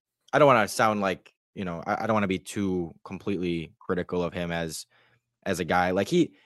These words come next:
he was a good dude. He was, I wanna give some, a little bit of respect to him 'cause it's like he,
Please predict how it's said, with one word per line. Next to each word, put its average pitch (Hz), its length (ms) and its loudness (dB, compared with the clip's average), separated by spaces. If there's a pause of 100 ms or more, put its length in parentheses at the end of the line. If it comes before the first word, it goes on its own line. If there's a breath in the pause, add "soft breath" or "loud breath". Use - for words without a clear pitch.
(100)
he 170 100 6
was 170 160 8
a 156 40 4
good 123 240 4
dude. 95 380 2 (160)
He 107 160 0
was, 101 380 2
I 101 40 0
wanna 110 200 2
give 92 240 -2
some, 90 400 -6
a 113 60 -2
little 127 140 6
bit 110 120 6
of 101 60 4
respect 92 340 0
to 92 80 -4
him 92 40 -2
'cause 104 80 -2
it's 104 120 0
like 113 140 2
he, 160 240 4